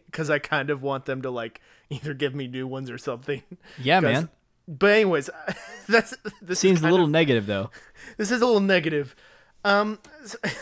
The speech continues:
Speaker 1: <laughs> I guess I just ma-, turned my positive rant negative. Uh,
Speaker 2: <laughs>
Speaker 1: but, uh, back in the Christmas spirit, uh,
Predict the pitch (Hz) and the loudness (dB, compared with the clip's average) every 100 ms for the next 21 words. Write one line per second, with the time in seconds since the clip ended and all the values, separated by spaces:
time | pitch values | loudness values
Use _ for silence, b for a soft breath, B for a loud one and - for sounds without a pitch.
0 | - 185 156 - 175 - 165 175 165 175 | -10 -8 -6 -6 -6 -8 -10 -4 -2 0
1 | 185 180 160 156 151 - 151 147 135 131 | -2 -2 -6 -6 -10 -6 -6 -4 -4 -4
2 | 131 135 127 123 135 123 120 120 107 B | -4 -6 -8 -12 -10 -10 -10 -12 -14 B
3 | B B 120 B - 180 175 175 185 202 | B B -12 B -2 4 6 6 4 4
4 | 202 202 196 - b b b - 202 175 | 6 6 6 -4 b b b 0 0 0
5 | 156 196 208 190 165 - 190 185 - 156 | 2 0 0 -2 -4 -2 -2 -4 -4 -8
6 | 139 - - 139 123 - b b b b | -8 -10 -6 -4 -4 -6 b b b b
7 | b b - 175 170 | b b 0 4 4